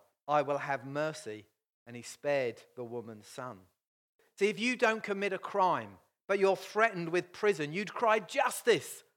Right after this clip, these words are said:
'cause I didn't do it." But if you commit a crime and then the sentence was imprisonment, you would cry, "Mercy, because you did it and you deserve to pay,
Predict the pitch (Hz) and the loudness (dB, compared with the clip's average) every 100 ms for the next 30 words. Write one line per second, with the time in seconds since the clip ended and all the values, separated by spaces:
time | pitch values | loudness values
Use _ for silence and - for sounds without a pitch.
0 | _ _ - 226 240 240 254 240 196 262 | _ _ -8 2 4 4 0 -2 0 4
1 | 262 160 107 - _ _ _ _ _ _ | 6 4 0 -16 _ _ _ _ _ _
2 | _ 208 226 226 277 262 240 208 190 - | _ 2 2 0 -2 -2 -2 -4 -6 0
3 | 226 240 170 147 147 185 196 190 190 226 | 4 4 4 0 -2 0 0 -2 -2 -2
4 | 233 220 202 160 185 185 180 220 202 175 | -2 -4 -6 -4 -2 -2 0 0 0 -2
5 | 151 165 240 240 - 247 240 233 233 254 | -4 -4 -4 -4 -4 0 2 0 -2 0
6 | 269 269 - 208 135 107 _ _ _ _ | 4 2 2 0 0 -6 _ _ _ _
7 | _ _ 196 202 - 240 247 208 170 220 | _ _ -4 -2 4 6 8 6 2 -4
8 | 180 262 269 196 185 196 214 196 226 220 | -2 -2 2 2 0 -4 -6 -2 0 0
9 | - 208 - 214 247 247 151 | -2 -12 -6 -2 0 0 -2